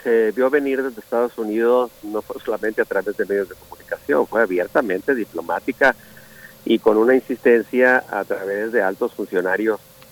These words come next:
que se comunicaron con el gobierno mexicano e incluso a través de la Embajada de Estados Unidos en México.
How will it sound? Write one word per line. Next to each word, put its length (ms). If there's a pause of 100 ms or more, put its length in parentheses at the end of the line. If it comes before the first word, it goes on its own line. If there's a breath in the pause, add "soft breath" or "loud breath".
(140)
que 140
se 180
comunicaron 640
con 140
el 80
gobierno 360
mexicano 580
e 80
incluso 460
a 20
través 300
de 100
la 80
Embajada 500
de 40
Estados 280 (180)
Unidos 240 (760 loud breath)
en 160
México. 460